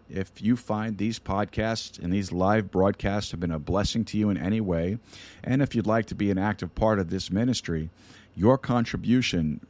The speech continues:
will go a very, very long way, and I would be extremely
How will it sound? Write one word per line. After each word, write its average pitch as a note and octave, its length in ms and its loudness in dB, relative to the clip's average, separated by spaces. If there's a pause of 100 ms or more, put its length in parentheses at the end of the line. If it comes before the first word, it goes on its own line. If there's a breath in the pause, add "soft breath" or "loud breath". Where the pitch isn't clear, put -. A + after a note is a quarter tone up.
will A2 200 4
go G#2+ 300 4
a F2+ 100 2
very, F2+ 640 0
very G2+ 440 2
long F#2 320 0
way, D#2 420 -2
and F#2 140 -6
I F#2 60 -2
would F2+ 140 -6
be F2 160 -2
extremely F#2 880 2